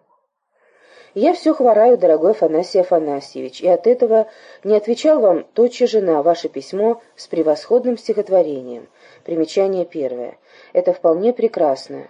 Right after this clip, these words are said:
коли оно когда-нибудь разобьётся и засыпется развалинами, и найдут только отломанный кусочек, в нём слишком много слёз,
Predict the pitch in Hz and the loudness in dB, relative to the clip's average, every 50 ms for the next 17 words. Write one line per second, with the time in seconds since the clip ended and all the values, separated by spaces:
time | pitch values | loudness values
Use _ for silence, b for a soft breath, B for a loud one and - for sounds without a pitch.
0 | _ - - 185 180 165 165 165 180 196 202 - 160 147 151 175 180 180 180 165 | _ -6 -4 -2 2 2 2 2 0 -2 0 0 -2 0 2 0 0 0 0 -4
1 | 151 160 165 - 170 165 160 147 151 143 139 147 165 202 214 208 - - 151 139 | -4 -6 -4 -2 -2 -2 -2 -2 -2 -4 -4 -2 -2 -2 -2 -2 -4 -6 -6 -6
2 | 135 B B B B B B B 170 175 160 160 156 - - 254 254 - 240 226 | -6 B B B B B B B -12 -2 0 0 0 2 -2 -4 -2 -2 -4 -2
3 | - 233 220 220 - 190 196 202 202 202 190 190 190 190 190 180 180 170 170 165 | 2 2 2 4 4 4 2 2 2 2 2 2 2 2 2 -2 -4 -4 -2 -2
4 | 165 160 B B B B B B 185 202 202 220 208 254 294 294 - 262 254 240 | -4 -4 B B B B B B -2 0 2 2 2 2 -2 0 2 2 2 2
5 | - 240 226 226 233 277 285 285 285 269 269 - 254 240 - - 196 165 160 - | 2 2 0 2 2 0 2 2 0 0 0 -2 -4 -4 -2 0 0 0 -2 -2
6 | - 135 - - - _ _ _ _ _ _ _ _ _ - 147 165 160 156 156 | -8 -8 -10 -10 -18 _ _ _ _ _ _ _ _ _ -14 -6 -4 -4 -2 -4
7 | - - 202 240 262 254 - - 240 226 214 214 214 214 220 214 - - 175 156 | -4 -4 -4 -4 -4 -2 -2 -2 -2 0 2 0 0 0 0 -2 -4 -4 -2 0
8 | 139 127 - - - - | 0 0 -4 -10 -18 -20